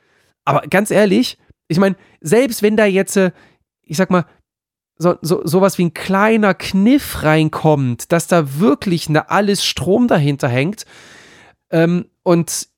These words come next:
ihn durch irgendwelche Mittelchen betäubt oder zu Visionen treibt und,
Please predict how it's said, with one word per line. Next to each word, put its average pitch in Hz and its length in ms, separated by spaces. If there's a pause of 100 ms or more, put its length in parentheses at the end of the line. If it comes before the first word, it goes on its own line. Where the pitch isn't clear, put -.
(120)
ihn 196 320
durch 165 240
irgendwelche 185 1080
Mittelchen 190 1700
betäubt 196 720
oder 175 180
zu 175 220
Visionen 180 640
treibt 185 600
und, 175 280